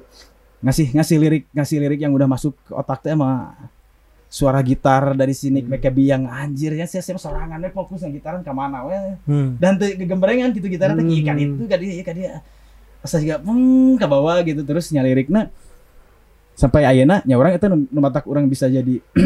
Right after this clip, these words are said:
Speaker 1: <clears throat> eh, oke lah, urang geus bisa. Eta anu tadi disebutkeun, jadi lain, lain guru.
Speaker 3: Ya.
Speaker 1: La-, lain guru atau baturan nu mamatahan gitu. Jadi urang tina musik oge geus dibapatahan, selain
Speaker 3: Ya,
Speaker 1: tina,
Speaker 3: ya.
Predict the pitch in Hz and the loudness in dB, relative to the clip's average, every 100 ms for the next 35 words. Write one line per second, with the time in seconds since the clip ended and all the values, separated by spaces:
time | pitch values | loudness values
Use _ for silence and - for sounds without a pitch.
0 | 120 113 - 233 135 131 131 - _ _ | 2 -2 -6 -2 2 2 0 -4 _ _
1 | _ _ _ _ _ _ _ _ _ - | _ _ _ _ _ _ _ _ _ -2
2 | 147 226 196 139 170 139 135 127 - _ | 2 4 6 4 4 2 0 -2 -2 _
3 | _ _ _ _ _ _ _ _ _ _ | _ _ _ _ _ _ _ _ _ _
4 | _ _ _ _ _ _ _ 165 165 165 | _ _ _ _ _ _ _ 0 2 0
5 | - 151 147 143 151 151 151 - 160 139 | -2 -2 2 2 2 0 -2 0 0 0
6 | 147 131 - - - 135 139 131 139 135 | -2 -6 -12 -16 -2 2 2 0 2 4
7 | 135 131 143 - 98 - _ _ _ 123 | 6 6 4 0 -12 -18 _ _ _ -4
8 | 120 117 170 156 147 147 139 135 170 151 | -2 -2 -2 0 2 2 0 2 2 0
9 | 147 139 131 131 147 156 135 123 139 156 | -4 -4 -4 -4 -2 0 0 0 2 2
10 | 151 123 120 123 156 - 120 135 131 123 | 2 -2 -2 -2 -2 -4 -6 -4 -4 -4
11 | 120 127 123 123 120 151 156 135 127 120 | -4 -2 -2 -2 0 0 0 -6 -6 -6
12 | 120 120 135 139 139 135 131 120 143 139 | -6 -8 -6 -4 -4 -4 -2 0 0 0
13 | 131 | -2